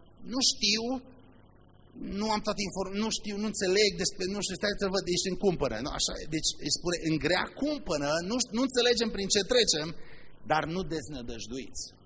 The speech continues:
Există o nădejde în inima noastră. Înțelegeți? Fiți atenți, după aia, „Prigoniți”, spune, despre ei vorbesc, „dar nu părăsiți.”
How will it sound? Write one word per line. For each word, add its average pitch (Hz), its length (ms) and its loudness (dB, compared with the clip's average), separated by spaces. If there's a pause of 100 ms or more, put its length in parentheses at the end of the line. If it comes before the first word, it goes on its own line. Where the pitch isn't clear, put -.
(880)
Există 113 360 -4 (360)
o - 80 -8
nădejde 104 420 -2 (140)
în 90 60 -4 (100)
inima - 300 -8
noastră. - 220 -8 (120)
Înțelegeți? 113 460 -2 (800)
Fiți 196 160 2
atenți, 143 240 -2
după 220 140 0
aia, 120 120 -4 (400)
„Prigoniți”, 190 680 6 (220)
spune, 139 260 -2 (240)
despre 185 240 -2
ei 226 140 4
vorbesc, 107 300 -6 (1800)
„dar 120 100 2 (120)
nu 120 60 -2 (120)
părăsiți.” - 540 2